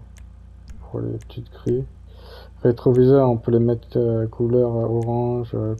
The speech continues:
couleur blanche, euh, vous pouvez changer la couleur, quoi. Au niveau de la plaque, moi, j'ai marqué fournir, mais vous pouvez marquer ce que vous voulez. Vous pouvez la mettre en blanc. Bon, en blanc, moi, j'ai trouvé que c'était trop blanc par rapport à la couleur. Moi, j'ai choisi une peinture mat.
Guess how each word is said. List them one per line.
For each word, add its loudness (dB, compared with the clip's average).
couleur -2
blanche, -4
euh, -6
vous -6
pouvez 2
changer 0
la 4
couleur, 2
quoi. 0
Au 0
niveau 4
de 2
la 4
plaque, 0
moi, 0
j'ai 0
marqué -2
fournir, -2
mais -6
vous -12
pouvez -6
marquer -6
ce -16
que -8
vous -8
voulez. -4
Vous -6
pouvez 0
la 4
mettre 0
en 0
blanc. 0
Bon, 4
en 2
blanc, 2
moi, 4
j'ai 4
trouvé 2
que -10
c'était 2
trop 0
blanc 2
par -2
rapport -2
à 0
la -2
couleur. 0
Moi, 4
j'ai 2
choisi 4
une 2
peinture 2
mat. -2